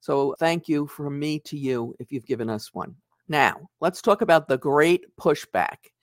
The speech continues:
Many, but certainly not all, employees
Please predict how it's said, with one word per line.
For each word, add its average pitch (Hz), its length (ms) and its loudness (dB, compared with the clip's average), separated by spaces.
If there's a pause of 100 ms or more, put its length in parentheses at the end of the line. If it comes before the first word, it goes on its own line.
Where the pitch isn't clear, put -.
Many, 214 540 0 (100)
but 185 140 -6
certainly 240 340 -4
not 214 280 2
all, 143 560 2
employees 165 840 0